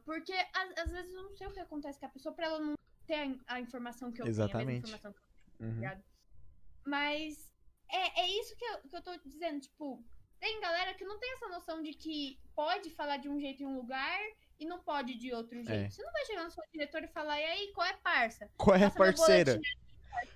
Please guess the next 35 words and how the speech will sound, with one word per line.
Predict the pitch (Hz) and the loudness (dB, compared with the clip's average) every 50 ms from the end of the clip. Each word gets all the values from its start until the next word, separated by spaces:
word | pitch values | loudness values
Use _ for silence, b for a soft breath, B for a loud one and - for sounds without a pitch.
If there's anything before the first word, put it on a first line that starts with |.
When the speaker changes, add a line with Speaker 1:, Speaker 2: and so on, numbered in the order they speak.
| - - - | -18 -12 6
Speaker 2:
Como, | - 151 160 160 156 - | 10 10 10 10 8 6
como, | - 165 170 180 180 | 6 8 8 8 6
tipo, | - - - 170 | 6 6 4 8
na | 160 165 160 160 | 10 10 10 10
minha | 165 160 156 156 | 10 10 8 10
sala | - 160 151 147 | 10 10 10 10
você | 135 147 143 | 10 8 8
falou, | 123 147 135 135 143 175 190 185 | 10 10 10 12 12 12 10 10
já | 143 139 135 | 10 10 8
aconteceu | - 151 151 143 - - 156 151 | 8 6 4 4 4 4 6 8
já | 156 151 | 10 10
na | 156 156 | 10 8
prova | - - 156 147 147 160 160 160 | 8 8 8 10 10 12 10 10
a | 160 - 139 147 | 10 8 8 10
galera | 151 151 151 151 151 | 10 12 12 10 10
colocar, | - 151 151 151 - 143 131 | 10 10 10 12 12 10 10
"V-, | 131 123 131 139 143 | 10 8 6 6 6
você | 135 131 143 156 151 - - 170 165 | 6 8 8 8 8 10 8 8 8
com | - 180 185 185 185 180 | 8 6 6 6 4 4
V-, | 160 147 156 190 196 - - 143 | 2 6 8 8 8 8 6 6
V | 135 165 180 | 6 6 6
C." | - - 185 175 170 165 - b b b b b b | 8 8 8 8 8 6 2 b b b b b b
A | - - | 2 4
professora | - 156 147 156 151 | 6 4 4 4 6
falou, | - 147 131 | 8 8 10
"Galera, | 120 131 143 165 160 139 113 110 | 10 12 12 12 12 12 10 8
deixa | 123 - | 6 2
eu | |
explicar | - - 196 - 156 139 127 | 0 -2 2 4 6 4 4
pra | - 123 | 4 2
vocês, | 117 113 - - 101 101 | 2 2 2 2 2 2
gente. | 110 131 120 104 101 - - | 2 2 2 0 0 -4 -6
Isso | 147 - 170 | -4 -2 -2
aqui, | 127 - - 131 120 | -2 0 0 2 2
ó, | 104 92 90 | 2 2 0